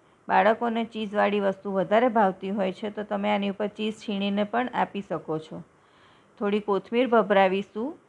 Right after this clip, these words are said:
આ રીતે. તો તૈયાર છે આપણા એકદમ ટેસ્ટી અને હેલ્ધી વ્હીટ પાસ્તા.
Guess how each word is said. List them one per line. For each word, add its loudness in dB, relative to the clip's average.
આ -2
રીતે. -4
તો -6
તૈયાર 4
છે -2
આપણા 2
એકદમ 0
ટેસ્ટી -2
અને 0
હેલ્ધી 2
વ્હીટ -2
પાસ્તા. 2